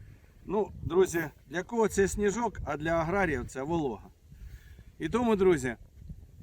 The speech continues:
одним із основних заходів взимку на полях озимих культур, на полях, які готуються під сів буярих культур, є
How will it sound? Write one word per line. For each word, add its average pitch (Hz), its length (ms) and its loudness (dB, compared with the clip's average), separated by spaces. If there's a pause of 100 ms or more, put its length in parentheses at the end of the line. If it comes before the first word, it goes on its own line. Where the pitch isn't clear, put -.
(140)
одним 190 640 2
із 165 180 0
основних 190 760 2
заходів 131 720 -2 (400)
взимку 147 600 0 (480)
на 151 180 -2
полях 208 600 0
озимих 165 600 2
культур, 123 540 -6 (480)
на 170 260 0
полях, 202 440 0
які 202 300 0
готуються 196 520 4
під 185 200 0
сів 214 180 -2
буярих 196 680 2
культур, 135 400 -6 (380)
є 185 380 6